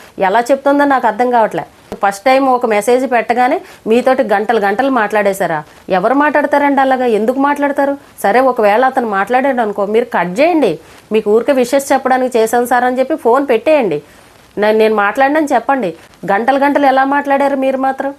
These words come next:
అంటే మనం చ-, మనం లోకం ఇవ్వబట్టే కదా, మనం అవకాశం ఇచ్చాం కాబట్టే కదా వాళ్ళు అవతల వాళ్ళు వచ్చి మనతో మాట్లాడారు. మనం అవకాశాన్ని ఇస్తేనే వాళ్ళు కూడా అవకాశాన్ని వాడుకుంటారు.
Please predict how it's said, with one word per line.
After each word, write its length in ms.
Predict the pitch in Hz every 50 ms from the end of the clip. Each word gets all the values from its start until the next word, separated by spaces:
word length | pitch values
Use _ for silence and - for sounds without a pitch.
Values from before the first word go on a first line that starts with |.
| - _ _ - - - - - _ -
అంటే 200 | 190 208 220 269
మనం 280 | 269 254 247 247 233
చ-, 140 | 226 - 190
మనం 300 | 202 202 208 220 214 202
లోకం 260 | 196 202 226 226 277
ఇవ్వబట్టే 500 | 262 240 226 269 269 285 285 277 294 294
కదా, 260 | 285 277 269 277 285 277 - - - _
మనం 180 | 202 208 208 214
అవకాశం 520 | 202 190 185 190 202 247 262 262 - 302
ఇచ్చాం 320 | 269 - - - 277 285 277
కాబట్టే 380 | 277 277 247 277 262 - 269
కదా 160 | 269 269 269
వాళ్ళు 320 | 262 226 214 214 240 254 247
అవతల 260 | 233 233 233 262 262
వాళ్ళు 200 | 262 262 262 254
వచ్చి 160 | 254 - 262
మనతో 280 | 240 226 220 226 247 247
మాట్లాడారు. 560 | 247 247 240 240 240 233 226 233 226 233 240 - - - - - - - _ _
మనం 320 | 190 202 202 214 214 220 233
అవకాశాన్ని 640 | 226 196 180 - - 269 262 262 302 285 294 285
ఇస్తేనే 360 | 240 - - 262 254 311 427 466
వాళ్ళు 260 | 370 226 220 226 247 240
కూడా 160 | 262 262 277
అవకాశాన్ని 500 | 254 233 233 233 254 247 269 269 277 277
వాడుకుంటారు. 640 | 233 208 196 214 214 - 240 233 208 202 170 143